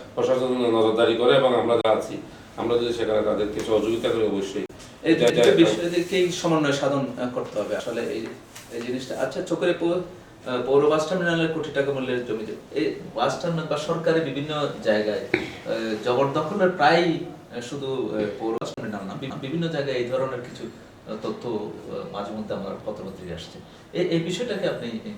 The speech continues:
Speaker 2: কিভাবে দেখেন?
Speaker 1: আসলে বিভিন্ন এলাকায় কিছু প্রভাবশালী এবং দুষ্ট চক্র লোক রয়ে-, রয়েছে। তারা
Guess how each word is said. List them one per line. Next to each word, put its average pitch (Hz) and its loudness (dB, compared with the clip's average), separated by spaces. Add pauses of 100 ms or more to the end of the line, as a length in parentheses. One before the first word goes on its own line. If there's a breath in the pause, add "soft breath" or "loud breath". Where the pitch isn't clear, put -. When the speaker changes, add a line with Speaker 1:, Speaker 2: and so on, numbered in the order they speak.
Speaker 2:
কিভাবে 104 -10
দেখেন? - -12
Speaker 1:
আসলে 165 4 (360)
বিভিন্ন 175 4
এলাকায় 165 6
কিছু 143 -2
প্রভাবশালী 131 2
এবং 120 -2
দুষ্ট 113 -4
চক্র 104 -6
লোক 98 -6
রয়ে-, 95 -4
রয়েছে। 95 -6
তারা 101 -2